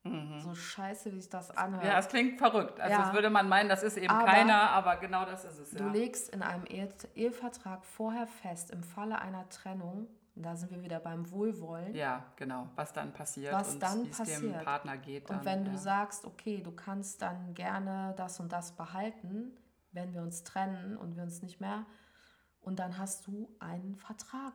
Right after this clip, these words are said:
Speaker 2: woran sich jeder halten muss. Der ist
Speaker 1: Mhm.
Speaker 2: notariell hinterlegt, da kannst du auch nicht mehr dran rütteln.
Speaker 1: Mhm.
Speaker 2: Ja.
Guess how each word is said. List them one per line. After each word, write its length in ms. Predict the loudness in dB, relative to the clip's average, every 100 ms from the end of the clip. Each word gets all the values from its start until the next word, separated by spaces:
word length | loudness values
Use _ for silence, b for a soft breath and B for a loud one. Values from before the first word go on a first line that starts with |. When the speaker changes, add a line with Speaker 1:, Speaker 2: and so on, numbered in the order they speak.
| -10
Speaker 2:
woran 320 | -10 -8 -8
sich 180 | -10 -10
jeder 240 | -8 -8
halten 300 | -6 -8 -8
muss. 340 | -10 -12 -14 -8
Der 180 | -6 -4
ist 220 | -4 -2
Speaker 1:
Mhm. 60 |
Speaker 2:
notariell 880 | -4 -4 -6 -6 -6 -4 -4 -6 -8
hinterlegt, 720 | -8 -8 -6 -6 -4 -6 -6 -10
da 80 |
kannst 460 | -10 -10 -8 -8 -14
du 80 | -12
auch 160 | -12 -10
nicht 140 | -10
mehr 120 | -10 -8
dran 220 | -6 -6
rütteln. 520 | -6 -8 -8 -10 -8
Speaker 1:
Mhm. 520 | -6 -6 -6 -8 -12 -16 -12
Speaker 2:
Ja. 220 | -10